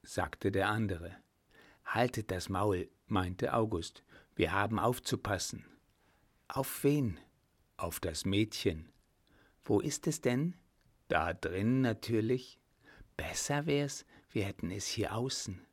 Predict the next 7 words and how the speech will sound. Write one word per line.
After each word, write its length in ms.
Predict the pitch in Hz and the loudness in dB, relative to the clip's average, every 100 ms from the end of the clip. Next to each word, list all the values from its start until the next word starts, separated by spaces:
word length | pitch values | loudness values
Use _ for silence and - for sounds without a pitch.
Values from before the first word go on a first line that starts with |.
| _ _ _ - - _ - | _ _ _ -20 -20 _ -4
„Unsinn, 540 | - 113 107 107 101 - - - | 0 2 2 0 -2 -6 -18 -4
ich 200 | 104 - | -2 2
mag 260 | 113 127 - | 2 2 0
keine 360 | 117 98 95 | -4 -2 -2
Französin.“ 840 | 98 92 92 104 98 98 110 160 - _ _ _ _ _ _ - | -2 -6 -4 0 0 2 0 -2 -6 _ _ _ _ _ _ 0
„Warum 300 | 104 113 123 | 2 4 6
nicht?“ 420 | 139 151 - | 4 0 -10